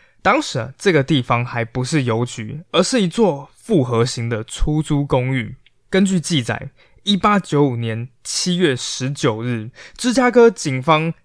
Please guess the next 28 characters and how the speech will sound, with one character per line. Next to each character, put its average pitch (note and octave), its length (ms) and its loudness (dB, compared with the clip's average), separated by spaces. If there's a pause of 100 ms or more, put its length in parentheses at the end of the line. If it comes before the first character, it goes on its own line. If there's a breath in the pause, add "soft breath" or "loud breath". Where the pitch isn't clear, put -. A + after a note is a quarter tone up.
来 C#3 220 6
到 D#3 180 6
了 C3+ 140 2
这 D#3 160 -2
一 C#3 100 2
座 C#3+ 200 2
公 C3+ 280 2
寓， B2 200 -4 (180 soft breath)
并 G3+ 180 6
且 B2+ 220 0
对 D3 240 4
这 C#3 240 6
里 A#2 220 -2 (180 soft breath)
做 G3+ 160 6
了 C#3+ 140 4
彻 E3+ 400 4
底 A#2 160 -6
的 A2+ 160 -4
清 D3+ 340 0
查。 B2 360 -4 (420 soft breath)
当 G#3+ 300 2 (200)
警 B2+ 240 -2
察 A#2+ 460 -4
高 G3+ 200 4
举 D3+ 200 0
着 A#2+ 100 0
油 A#2+ 260 0
灯， F3+ 360 4